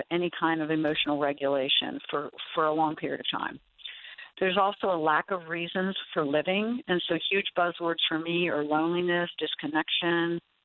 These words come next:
depression, isolation. If you think of what we've been going through with the pandemic the last year and a half,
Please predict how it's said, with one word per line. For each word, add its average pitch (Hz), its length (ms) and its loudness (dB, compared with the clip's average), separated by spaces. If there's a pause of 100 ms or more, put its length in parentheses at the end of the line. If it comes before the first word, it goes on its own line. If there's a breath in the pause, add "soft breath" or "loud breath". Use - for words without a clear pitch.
(100)
depression, 170 680 0
isolation. 156 720 0
If 170 100 -6
you 175 80 -4
think 175 220 -2
of 175 80 -6
what 165 160 0
we've 160 100 -4
been 151 160 0
going 156 240 0
through 160 140 -6
with 160 100 -4
the - 60 -8
pandemic 151 560 0
the 180 80 0
last 180 280 0
year 185 100 -2
and 180 80 2
a 180 40 0
half, 180 320 2